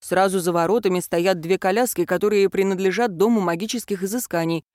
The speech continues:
Каждая из них может быть взята персоналом совершенно бесплатно».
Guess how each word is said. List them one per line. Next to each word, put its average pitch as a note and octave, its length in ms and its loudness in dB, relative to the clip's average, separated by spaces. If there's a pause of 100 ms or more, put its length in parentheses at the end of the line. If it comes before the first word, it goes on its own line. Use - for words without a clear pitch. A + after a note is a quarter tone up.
(220)
Каждая G#3+ 680 2
из E3 120 -2
них G3 280 0
может F#3+ 320 2
быть F3 200 2
взята E3 440 2
персоналом E3+ 760 0
совершенно D#3+ 680 -2
бесплатно». G3 720 0